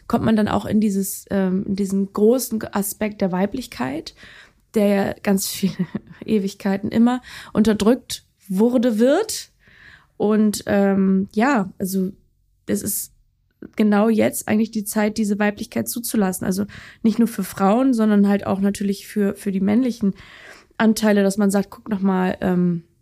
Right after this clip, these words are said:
jetzt geht's irgendwie um diese Weichheit und um das Fließen und um das Akzeptieren und Annehmen und nicht irgendwie kontrollieren, weil Wasser kannst du nicht kontrollieren. Das ist einfach stetig, ne?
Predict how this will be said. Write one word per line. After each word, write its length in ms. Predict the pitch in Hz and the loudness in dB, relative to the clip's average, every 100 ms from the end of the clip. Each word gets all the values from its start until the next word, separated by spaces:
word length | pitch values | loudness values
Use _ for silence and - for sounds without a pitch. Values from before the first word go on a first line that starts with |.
| _ _ _ _ _ _ | _ _ _ _ _ _
jetzt 460 | - 208 208 - - _ _ | -4 -4 -4 -10 -16 _ _
geht's 280 | - 190 - | -6 -6 -4
irgendwie 640 | - 202 196 190 196 - | -2 0 0 0 0 -2
um 160 | 202 202 | 0 2
diese 400 | 190 190 190 185 - - - | 2 0 -2 -2 -6 -20 -2
Weichheit 800 | 202 208 214 - 190 185 185 - | 2 2 2 -2 -2 0 -2 -4
und 220 | 180 202 | -4 -2
um 180 | 180 185 | -2 -2
das 180 | 190 - | -4 -8
Fließen 680 | - 208 202 - 185 180 | -2 0 0 0 0 0
und 180 | 196 190 | -2 -2
um 120 | 180 | -2
das 240 | 185 - - | -2 -6 -12
Akzeptieren 720 | - - - - 214 196 214 | -10 -10 -10 -2 0 2 2
und 160 | 202 | 0
Annehmen 540 | 214 220 208 202 202 202 | 2 4 4 4 4 4
und 140 | 196 | 2
nicht 240 | 214 - | 2 0
irgendwie 200 | 214 196 | -2 0
kontrollieren, 800 | 190 214 202 - 196 196 196 190 196 | 0 -2 -4 -2 0 2 2 0 -2
weil 120 | 190 | -2
Wasser 240 | 208 226 | -4 -6
kannst 260 | - 202 - | -6 -6 -2
du 40 | |
nicht 180 | 185 - | -4 -4
kontrollieren. 520 | - - 175 175 185 | -10 -8 -6 -2 -2
Das 140 | 196 - | -2 -4
ist 160 | - | -8
einfach 400 | - 196 196 190 - - - - - - | -4 -2 0 -4 -6 -20 -20 -20 -20 -20
stetig, 640 | - - 202 196 - - - | -12 -4 2 2 0 -8 -4
ne? 200 | 202 262 | -2 -2